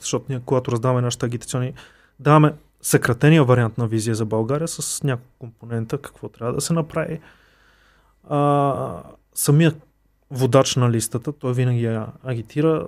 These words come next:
може да обясни по-подробно как ще се направи. И вече въпрос, наистина, а,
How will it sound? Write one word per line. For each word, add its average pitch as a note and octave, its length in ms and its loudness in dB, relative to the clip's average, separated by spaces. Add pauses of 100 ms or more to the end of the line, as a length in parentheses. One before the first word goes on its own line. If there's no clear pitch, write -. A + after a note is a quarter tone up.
(100)
може C#3 280 4
да C3+ 60 4
обясни B2+ 300 0
по-подробно C#3 800 4 (600)
как B2+ 160 -2
ще - 160 -10
се - 140 -2
направи. C3 600 0 (720)
И A3 320 -16
вече G#3 300 -4
въпрос, F3+ 480 0
наистина, F3+ 800 -4 (340)
а, D#3+ 220 0